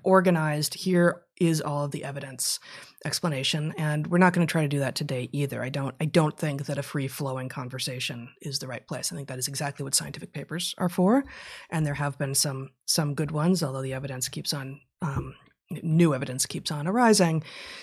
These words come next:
Um, but one of the things you specifically said to me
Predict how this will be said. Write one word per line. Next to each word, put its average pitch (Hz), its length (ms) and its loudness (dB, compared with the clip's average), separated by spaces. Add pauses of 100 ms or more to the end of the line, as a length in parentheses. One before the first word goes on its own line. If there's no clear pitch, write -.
(140)
Um, 180 220 6
but 190 120 2
one 269 100 6
of 302 80 6
the 269 80 6
things 190 280 4
you 180 100 6
specifically 147 580 0
said 135 440 -4 (140)
to - 120 2
me - 340 0